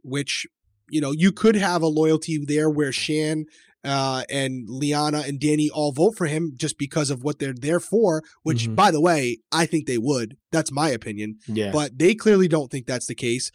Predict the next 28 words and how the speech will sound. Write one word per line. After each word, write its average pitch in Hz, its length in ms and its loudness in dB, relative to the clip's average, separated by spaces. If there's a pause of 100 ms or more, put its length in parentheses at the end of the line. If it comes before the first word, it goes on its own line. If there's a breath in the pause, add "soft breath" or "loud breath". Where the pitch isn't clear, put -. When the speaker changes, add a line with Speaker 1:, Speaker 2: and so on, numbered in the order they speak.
(220 soft breath)
Speaker 1:
So - 180 2
Speaker 2:
Yeah. 156 100 4
Speaker 1:
they're 220 80 6
looking 226 260 2
at 165 160 2
it 156 100 -2
like, 151 140 -2
Xander 185 340 2
and 165 80 2
Ricard 196 300 2
are 202 60 4
looking 156 260 0
at 139 140 -4
it 135 80 -8
like, 139 240 -4 (260)
they're 170 160 6
basically 170 480 2
three 156 240 0
people 170 280 -2
that 120 160 -4
we 123 120 -6
can 123 140 -10
beat 117 200 -8
no 113 140 -8
problem 117 340 -4
in 104 100 -4
the 95 140 -12
end. 78 260 -18